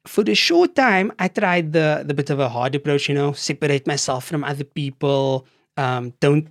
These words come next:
participate in this gathering, don't participate in that gathering, I don't do this, I don't do that, don't go here, don't go there. And you find yourself being alienated from society and from your family. And instead of doing good,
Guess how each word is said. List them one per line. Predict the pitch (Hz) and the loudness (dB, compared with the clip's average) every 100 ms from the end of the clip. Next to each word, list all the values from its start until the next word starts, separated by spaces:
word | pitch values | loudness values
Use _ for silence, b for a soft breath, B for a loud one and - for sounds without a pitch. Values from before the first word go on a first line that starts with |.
| - | -4
participate | 143 160 - 156 151 143 | -4 -2 -4 0 -2 0
in | 139 | -2
this | 135 | -2
gathering, | - 139 139 143 | -2 -2 0 0
don't | 135 135 | 0 -2
participate | 147 135 139 156 - | -4 -4 -4 -2 -2
in | 139 | -2
that | 135 | -2
gathering, | 147 135 143 | -2 -4 -2
I | 127 | 0
don't | 139 143 | 0 2
do | 139 | 0
this, | 135 131 | -2 -2
I | 131 | -2
don't | 135 139 | 0 0
do | 139 | 0
that, | 135 127 | 0 -2
don't | 135 | -2
go | 143 | 2
here, | 143 131 | 2 2
don't | 131 131 143 | 0 0 2
go | 139 | 0
there. | 131 135 196 _ b b b b - | 0 -4 -6 _ b b b b -2
And | 240 269 269 220 | 2 4 4 2
you | |
find | 208 233 214 208 | 0 2 4 4
yourself | 180 190 160 156 | 2 2 0 -2
being | - 147 151 196 - _ - | -2 0 2 0 -4 _ 0
alienated | 165 165 147 135 127 131 | 4 4 4 0 -2 -8
from | 160 135 | -4 -6
society | - 143 185 196 190 175 | -6 -4 0 2 0 -2
and | 147 143 | -2 -4
from | 139 135 | -4 -4
your | 135 | -6
family. | 131 185 196 190 190 185 | -2 2 4 6 6 4
And | 170 160 | 2 0
instead | 156 160 - 190 | 0 -2 2 2
of | 156 | 2
doing | 143 156 143 | 2 4 2
good, | 123 233 202 185 | 4 6 6 4